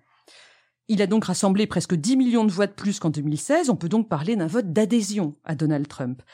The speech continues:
Mais de son côté, Biden a lui aussi amélioré le score démocrate de deux mille seize. Hillary Clinton avait reçu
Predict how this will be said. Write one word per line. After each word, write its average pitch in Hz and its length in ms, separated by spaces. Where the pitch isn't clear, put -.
Mais 247 240
de 269 100
son - 160
côté, 202 420
Biden 240 600
a 170 100
lui 269 260
aussi 269 540
amélioré 185 520
le 165 60
score 170 280
démocrate 147 560
de 156 80
deux 190 100
mille 175 180
seize. 147 460
Hillary 226 320
Clinton 208 560
avait 175 220
reçu 185 480